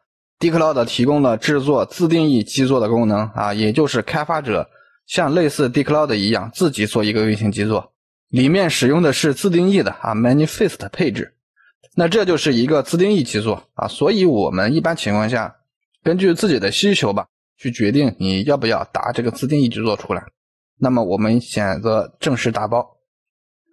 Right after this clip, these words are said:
然后继续看原生混响，啊，对配置的G S或者N wave文件呢，要不要进行原生混响？那什么是原生混响呢？啊，我们可以去点击配置指南。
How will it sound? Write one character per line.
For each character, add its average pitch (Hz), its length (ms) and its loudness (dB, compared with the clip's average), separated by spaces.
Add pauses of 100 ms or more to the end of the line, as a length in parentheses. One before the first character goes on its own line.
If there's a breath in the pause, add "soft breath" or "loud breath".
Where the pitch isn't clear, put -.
(500)
然 143 140 0
后 185 100 0
继 180 140 -2
续 151 120 4
看 151 280 -2
原 113 220 2
生 165 220 2
混 135 220 2
响， - 260 -2
啊， 113 160 -2
对 143 240 2
配 165 200 -2
置 151 120 2
的 120 120 2
G 127 180 -2
S 107 320 0
或 139 180 -2
者 110 100 2
N 147 220 2
wave 165 220 4
文 110 220 0
件 139 180 2
呢， 104 160 0 (140)
要 147 160 0
不 135 100 0
要 117 180 2
进 127 160 -2
行 117 280 0 (200)
原 110 160 0
生 143 200 0
混 117 200 0
响？ - 220 -2 (480)
那 151 140 2
什 131 140 0
么 139 100 2
是 160 140 0
原 113 140 0
生 139 160 2
混 123 140 2
响 98 180 -2
呢？ 95 120 -4 (100)
啊， 110 160 -2
我 98 260 0
们 98 160 0
可 117 140 -2
以 110 160 -2
去 104 600 -2
点 98 240 -2
击 - 340 -2 (100)
配 123 220 -4
置 120 160 0
指 98 140 -4
南。 78 240 -6